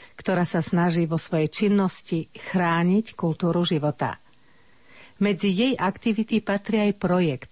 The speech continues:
Sviečka za nenarodené deti, ktorý je veľmi úzko spojený s dnešným dňom. Aká je hlavná myšlienka tohto projektu,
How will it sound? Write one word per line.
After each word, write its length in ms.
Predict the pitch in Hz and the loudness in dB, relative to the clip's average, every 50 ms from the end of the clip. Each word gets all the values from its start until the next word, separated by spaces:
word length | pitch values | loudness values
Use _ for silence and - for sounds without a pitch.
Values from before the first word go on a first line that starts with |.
| - - | -20 -20
Sviečka 600 | - - - 165 180 175 170 - - - 208 208 | -14 -8 -2 0 0 0 0 -2 -2 -2 -2 0
za 200 | 190 208 214 208 | 0 2 2 2
nenarodené 720 | 196 180 175 175 170 170 170 160 156 170 165 165 165 160 | 2 2 2 2 2 2 0 0 0 0 2 2 2 0
deti, 400 | 147 170 170 - - 160 135 135 - - - - - - - - | 0 -2 -2 -2 -2 -2 -4 -4 -6 -10 -20 -20 -20 -20 -20 -10
ktorý 240 | - - 214 202 208 | -4 -2 0 2 2
je 140 | 202 202 185 - - | 2 2 0 -2 -4
veľmi 560 | 208 156 165 226 262 277 254 254 254 - - | -4 -2 0 0 2 4 4 4 2 2 2
úzko 440 | 214 202 202 196 - - - 175 - | 0 0 0 0 -2 -2 -2 -2 -2
spojený 420 | - - - 180 165 165 156 156 156 | -4 -4 -2 0 0 2 0 0 -2
s 40 | 147 - | -2 -2
dnešným 560 | 185 180 185 175 - - - 180 180 175 165 | 0 2 2 2 0 0 0 2 2 2 2
dňom. 380 | 151 160 151 151 147 135 123 123 135 151 175 214 - - - - - - - - - - - - | 0 0 0 0 0 -2 -2 -4 -8 -10 -12 -14 -18 -20 -20 -20 -20 -20 -20 -20 -20 -14 -6 -4
Aká 240 | 196 190 - - 190 | -2 -2 0 0 2
je 160 | 175 165 160 | 2 2 2
hlavná 400 | 156 165 185 214 240 - 277 254 | 2 2 2 2 2 2 2 4
myšlienka 560 | 226 196 190 - - 202 190 175 165 - 170 | 4 4 2 2 0 0 2 2 2 0 -2
tohto 320 | - - 156 - - - 147 | -2 -2 -4 -4 -2 -4 -4
projektu, 800 | 139 - 175 175 180 180 170 160 - - - 156 139 139 - | -4 -2 0 0 2 2 0 0 -4 -6 -6 -4 -4 -4 -6